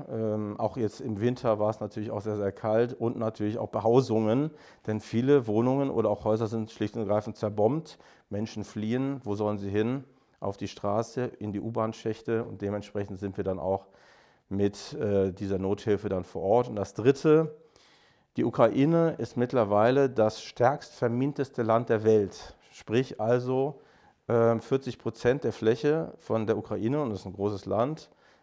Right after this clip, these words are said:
ist vermint. Also Minen werden strategisch eingesetzt von den Russen.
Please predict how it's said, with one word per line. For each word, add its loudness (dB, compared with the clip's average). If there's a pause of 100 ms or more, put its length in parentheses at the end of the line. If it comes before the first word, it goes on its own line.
ist -4
vermint. 0
Also -10
Minen -4
werden -2 (240)
strategisch -4
eingesetzt -4
von -8
den -6
Russen. -8